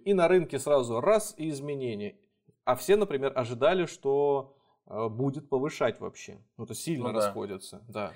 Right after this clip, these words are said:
Speaker 2: Или знаменитые твиты Трампа, которые, или там какие-нибудь
Speaker 1: Да.
Speaker 2: твиты Илона Маска, которые меняют, э, просто че-, черт знает, э, в-, на какие величины стоимость акций.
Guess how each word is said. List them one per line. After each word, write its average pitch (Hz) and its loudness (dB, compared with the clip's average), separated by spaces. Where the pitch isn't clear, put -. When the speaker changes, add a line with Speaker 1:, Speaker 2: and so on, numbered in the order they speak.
Speaker 2:
Или 156 4
знаменитые 139 4
твиты 123 0
Трампа, 104 2
которые, 104 -2
или 104 -4
там 98 -2
какие-нибудь 104 -4
Speaker 1:
Да. - -18
Speaker 2:
твиты 113 4
Илона 127 4
Маска, 117 2
которые 113 2
меняют, 123 2
э, 104 4
просто 101 2
че-, 123 -6
черт 113 2
знает, 110 2
э, 104 6
в-, 127 -4
на 127 4
какие 123 -2
величины 113 0
стоимость 110 -2
акций. 101 -4